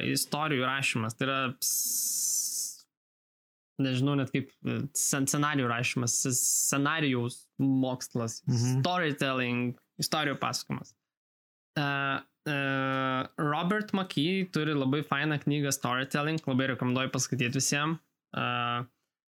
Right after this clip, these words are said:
Speaker 1: jisai rašo, vat, būtent apie, vat, va šitą dalyką, apie tą prasmę ir apie emocijas, e, iš istorijos, e, pusės. Ir man va šitas dalykas labai įstrigo. Tai yra vadinama estetinės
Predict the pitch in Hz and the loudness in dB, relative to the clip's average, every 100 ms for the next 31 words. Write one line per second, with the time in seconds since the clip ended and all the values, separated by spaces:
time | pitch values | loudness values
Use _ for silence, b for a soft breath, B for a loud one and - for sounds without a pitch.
0 | _ - 156 - 208 226 196 226 - 202 | _ -2 2 2 2 2 0 0 0 0
1 | 151 156 139 151 208 233 202 185 147 143 | 2 2 2 2 2 2 2 0 0 0
2 | 151 - 190 185 143 151 180 190 131 143 | 0 2 0 2 2 2 0 0 0 -2
3 | - 170 170 - 151 180 - 180 135 110 | -2 -2 -4 -2 0 0 0 2 2 0
4 | 139 147 147 160 139 135 135 147 165 - | 0 0 -2 -2 0 0 0 0 0 0
5 | 127 113 117 - 135 127 127 127 143 139 | 2 2 2 0 0 0 0 0 0 0
6 | - - 139 147 - 175 156 123 123 - | 0 0 0 0 0 0 0 0 2 2
7 | 131 123 123 120 180 - 117 - 135 135 | 0 0 -2 -2 0 0 0 0 0 2
8 | 143 143 139 185 170 139 160 165 - 143 | 2 0 0 0 2 2 2 0 0 0
9 | 160 139 - - 151 127 113 - _ _ | 2 2 0 0 2 2 -2 -8 _ _
10 | _ _ _ _ _ _ - 185 185 214 | _ _ _ _ _ _ -2 2 2 2
11 | 180 180 214 196 170 - _ - 139 139 | 2 4 4 2 0 -4 _ -4 0 2
12 | - - 180 202 190 160 143 - - | 0 2 0 2 2 2 2 2 -2